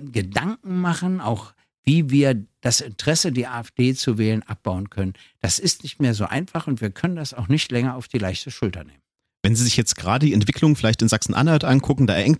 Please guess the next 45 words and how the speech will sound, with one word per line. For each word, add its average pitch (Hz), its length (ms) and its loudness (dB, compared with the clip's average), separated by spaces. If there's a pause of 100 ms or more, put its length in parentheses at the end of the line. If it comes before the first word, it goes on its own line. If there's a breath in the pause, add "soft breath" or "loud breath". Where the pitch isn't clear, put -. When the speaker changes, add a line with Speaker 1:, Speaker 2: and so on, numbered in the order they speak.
Speaker 2:
denkt 143 180 2
man 156 140 4
ja 135 100 6
schon 127 260 6
offen 160 440 4 (280 loud breath)
über 233 200 4
Zusammenarbeit 127 680 2
mit 123 140 2
der 107 160 0
A 98 100 0
F - 140 -2
D 135 220 2
aus 117 140 4
den 113 140 4
Reihen 101 240 2
der 123 100 4
C - 140 2
D 104 120 4
U 151 240 4
nach. 85 420 2
Macht 90 240 2
Ihnen 98 120 4
das 92 140 4
Sorge, 135 320 2
solche, 131 300 4 (300)
äh, 104 200 6
Vorgänge? 127 380 2 (480 soft breath)
Speaker 1:
Naja, 113 180 0
das 120 160 -2
ist 120 140 -2
immer 143 240 0
so 113 100 0
eine 110 220 2 (160)
Tendenz. 104 720 0
Wissen 120 200 -4
Sie, 107 140 -2
erst 110 260 -2
sagen 104 220 0
sie 107 120 -2
alle 107 240 0
„Nein“ 110 380 2
und 117 180 -6
dann 104 160 0
bröckelt 127 440 0
das, 120 280 0